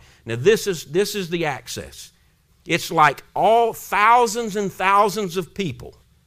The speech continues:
are in this waiting room. And all of a sudden, someone calls up and says, "Eric Sin, let me introduce you to Father God.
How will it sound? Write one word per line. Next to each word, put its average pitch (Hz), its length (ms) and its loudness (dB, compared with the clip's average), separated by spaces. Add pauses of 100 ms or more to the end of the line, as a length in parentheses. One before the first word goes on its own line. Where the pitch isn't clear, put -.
(140)
are 123 160 -2
in 151 140 -4
this 156 180 -8
waiting 139 360 -6
room. 71 140 -20 (880)
And 117 120 -6
all 208 240 8
of 226 100 2
a 226 80 2
sudden, 165 340 0
someone 214 500 0
calls 208 460 0
up 175 260 -2
and 135 100 -8
says, 120 280 -6 (100)
"Eric 269 540 2 (320)
Sin, 190 560 -2 (1000)
let 277 400 2
me 269 260 -2
introduce 262 720 -2
you 156 220 -4 (800)
to 185 160 4
Father 269 560 6
God. 165 480 4